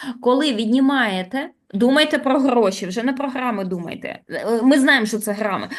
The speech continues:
але від одного долара набагато легше відняти тридцять копійок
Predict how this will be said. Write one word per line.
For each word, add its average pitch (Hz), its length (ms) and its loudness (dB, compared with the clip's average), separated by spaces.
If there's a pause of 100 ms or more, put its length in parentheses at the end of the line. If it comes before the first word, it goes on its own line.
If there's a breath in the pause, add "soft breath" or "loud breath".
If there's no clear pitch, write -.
(140 loud breath)
але 247 340 0
від 208 140 0
одного 262 360 -2
долара 262 560 -6 (200)
набагато 254 440 -2
легше 269 400 -4
відняти 240 440 -6
тридцять 247 460 -8
копійок 208 640 -6